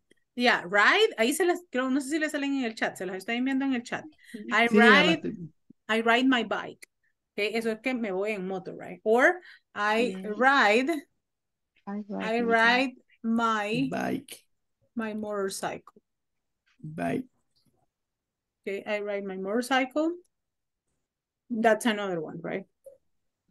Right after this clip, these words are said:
Speaker 2: La primera, la, la
Speaker 1: My bike,
Speaker 2: bike.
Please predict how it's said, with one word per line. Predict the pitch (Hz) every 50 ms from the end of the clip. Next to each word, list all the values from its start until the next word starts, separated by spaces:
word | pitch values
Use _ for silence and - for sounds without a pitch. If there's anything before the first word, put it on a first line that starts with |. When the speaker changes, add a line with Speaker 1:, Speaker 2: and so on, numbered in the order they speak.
| _ _ _ _ _ - 180 170
Speaker 2:
La | 160 160
primera, | - 160 156 156 160 175 190 208 214 202 - -
la, | 175 170 175 175
la | 156 151 160 165 160 160 156 -
Speaker 1:
My | 240 247 269 262 254
bike, | 220 254 254 285 370 202 220 269 -
Speaker 2:
bike. | - - -